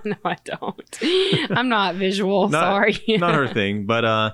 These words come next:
Speaker 2: it really helps. It helps the temptation, um, to get through that. So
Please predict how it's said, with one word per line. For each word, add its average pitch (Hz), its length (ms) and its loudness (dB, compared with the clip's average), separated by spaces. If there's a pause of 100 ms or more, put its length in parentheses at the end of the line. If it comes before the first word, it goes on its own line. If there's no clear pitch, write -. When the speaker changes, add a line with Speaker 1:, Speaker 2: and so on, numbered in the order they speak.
(420)
Speaker 2:
it 180 580 -2
really 147 240 4
helps. 117 300 0
It 123 100 2
helps 123 260 -2
the 117 100 -2
temptation, 98 800 -4
um, 87 480 -8
to 95 80 -10
get 92 140 -6
through 87 100 -6
that. 87 180 -6
So 92 200 -6